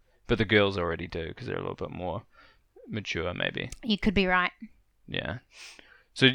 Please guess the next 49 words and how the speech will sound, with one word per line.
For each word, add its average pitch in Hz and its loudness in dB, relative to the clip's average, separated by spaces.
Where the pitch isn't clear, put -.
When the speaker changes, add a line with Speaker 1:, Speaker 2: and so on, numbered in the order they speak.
Speaker 1:
yeah, 131 12
I'd 143 12
rather, 147 12
I'd 131 6
be, 123 2
I - 8
think 135 2
we'd 123 4
both 104 6
rather 104 0
be 107 -2
beaten 113 -2
up - -4
with 117 -8
a 107 -6
cricket - -8
bat, 52 0
Speaker 2:
Mm-hmm, 208 -2
mm-hmm. 202 -2
Speaker 1:
which 123 6
is 123 6
funny 104 8
to 95 2
say. 107 8
I - 8
don't, 147 2
<laughs> - -4
I - 12
don't, 208 10
whenever, 151 8
um, 123 12
yeah, 110 10
I 123 8
don't 131 4
think 123 4
I'd 117 8
ever 113 6
imagine 104 4
myself 101 0
saying 98 2
I'd 104 -2
rather 95 6
be 95 -2
beaten 98 -4
up 98 -2
with - -8
a 113 -2
cricket - 0
bat, 110 2